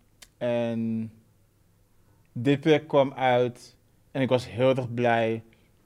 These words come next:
Ergens een soort van trots. Ik vind het altijd gek om te zeggen dat je trots bent op iemand, maar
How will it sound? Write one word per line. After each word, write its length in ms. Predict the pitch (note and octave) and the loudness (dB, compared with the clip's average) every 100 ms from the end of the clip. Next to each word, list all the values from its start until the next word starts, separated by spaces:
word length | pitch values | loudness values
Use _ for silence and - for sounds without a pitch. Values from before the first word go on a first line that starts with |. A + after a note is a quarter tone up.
| _ | _
Ergens 340 | C#3 C#3 D3 | 0 0 -2
een 60 | A#2+ | -6
soort 160 | C3+ B2 | -6 -6
van 200 | B2+ A#2 | -6 -6
trots. 260 | - A#2+ A#2 | -6 -4 -4
Ik 60 | - | -6
vind 140 | C3 | -4
het 100 | C3 | -4
altijd 180 | C3+ A#2 | -4 -4
gek 140 | A#2+ | -6
om 100 | B2 | -6
te 100 | A#2 | -8
zeggen 220 | A#2 A#2+ A#2 | -8 -4 -6
dat 80 | |
je 100 | - | -8
trots 260 | - A#2 A2 | -8 -6 -4
bent 180 | A#2 A2+ | -4 -6
op 100 | A2+ | -6
iemand, 260 | A2+ A#2 | -4 -4
maar 160 | A2+ A#2 | -4 -6